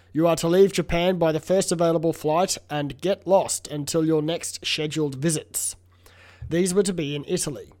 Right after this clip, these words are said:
We had to meet Maurice Timms in Rome a few days later. I found out later, back in Australia, that the first reaction of the P M was to have us recalled to Australia.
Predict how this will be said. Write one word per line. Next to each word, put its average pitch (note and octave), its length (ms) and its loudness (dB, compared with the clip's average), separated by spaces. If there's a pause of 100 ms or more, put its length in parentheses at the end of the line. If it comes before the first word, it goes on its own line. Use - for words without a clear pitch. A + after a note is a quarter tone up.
(440)
We D3+ 120 -4
had F3 240 -2
to G3 80 -2
meet D3+ 280 -4
Maurice E3 380 -2
Timms C3 460 -8
in C#3 180 -8
Rome D3+ 400 -4
a C#3+ 80 -6
few B2 220 -10
days A2 260 -10
later. C#3+ 320 -10 (2250)
I D3 120 -6
found E3+ 360 -2
out C#3 160 -4
later, F3 460 -4 (140)
back D#3 180 -6
in G3+ 80 0
Australia, C3 500 -4
that C3 200 -12
the C3+ 60 -14
first F#3+ 420 -2
reaction C#3 520 -4
of B2+ 180 -12
the C#3+ 100 -6
P F3+ 280 4
M G2+ 200 -10 (260)
was C#3+ 160 -4
to C#3+ 80 -4
have D#3 240 -2
us - 160 -2
recalled C#3+ 400 -6
to C#3 140 -6
Australia. B2+ 560 0